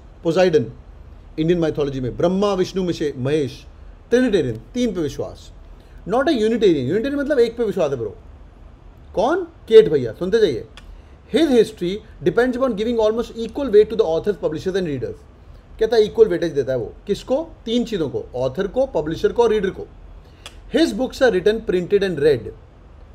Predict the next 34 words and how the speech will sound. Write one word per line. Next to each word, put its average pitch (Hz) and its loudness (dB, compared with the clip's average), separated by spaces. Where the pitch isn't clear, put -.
तीनों 143 -6
चीज़, 175 -6
written, 127 -4
printed 143 2
और 214 0
रेड। 131 0
Hold 170 0
on, 107 -8
डार्टन 123 -4
भैया 156 -2
थे, 185 -2
publishing 127 -8
trade 135 -4
पे 143 -8
बात 135 -4
करते 127 -8
हैं। - -14
Publishing 139 -8
trade 156 -8
मतलब 180 -8
धंधा। 123 -4
दूसरा 135 -4
ऑथर 123 -4
है, 196 -4
publisher 139 -4
है, 190 -4
reader 135 -6
है, 175 -4
kid। 135 -6
Simple, 226 0
कोई 247 0
rocket 220 0
science 175 -8
नहीं। 120 -10